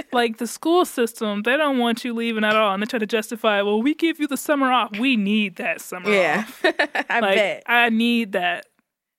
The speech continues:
Speaker 2: But yeah, my job, the perks is pretty nice. <laughs>
Speaker 1: Oh, yeah, I never did tell them what I was going to school for.
Speaker 2: Yeah, you didn't.
Speaker 1: <laughs>
Speaker 2: But you can. I
Speaker 1: Uh,
Speaker 2: mean,
Speaker 1: I'm going
Speaker 2: you
Speaker 1: to
Speaker 2: act
Speaker 1: school.
Speaker 2: like, <laughs> you act like the time passed.
Speaker 1: I'm going, I'm going to school for architecture.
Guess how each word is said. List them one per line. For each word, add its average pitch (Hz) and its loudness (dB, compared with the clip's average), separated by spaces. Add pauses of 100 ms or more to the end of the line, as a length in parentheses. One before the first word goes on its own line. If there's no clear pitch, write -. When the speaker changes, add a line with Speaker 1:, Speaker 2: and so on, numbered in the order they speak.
(240)
Speaker 2:
But 269 -2
yeah, 277 -4 (340)
my 226 -6
job, 240 -4 (420)
the 220 -6
perks - -6
is 247 -10 (180)
pretty 240 -6
nice. 220 -6 (160)
<laughs> - -2
Speaker 1:
Oh, 247 4
yeah, 269 4
I - 4
never 226 0
did 208 0
tell 190 -4
them 175 -6
what 175 -6
I 175 -6
was 175 -8
going 180 -6
to 175 -8
school 202 -6
for. - -10
Speaker 2:
Yeah, 262 0
you 240 -2
didn't. 233 -2 (220)
Speaker 1:
<laughs> 226 2
Speaker 2:
But 226 0
you 285 -4
can. 285 0 (520)
I 208 2
Speaker 1:
Uh, 220 4
Speaker 2:
mean, 285 -6
Speaker 1:
I'm 240 2
going 247 4
Speaker 2:
you 247 4
Speaker 1:
to 269 2
Speaker 2:
act 339 -2
Speaker 1:
school. 247 4 (180)
Speaker 2:
like, - -16
<laughs> - -8
you 330 0
act 262 -2
like 233 -2
the 208 -8
time 254 0
passed. 196 0
Speaker 1:
I'm 233 2
going, 233 0
I'm 226 0
going 233 0
to 226 -2
school 208 -6
for 202 -8
architecture. 185 -8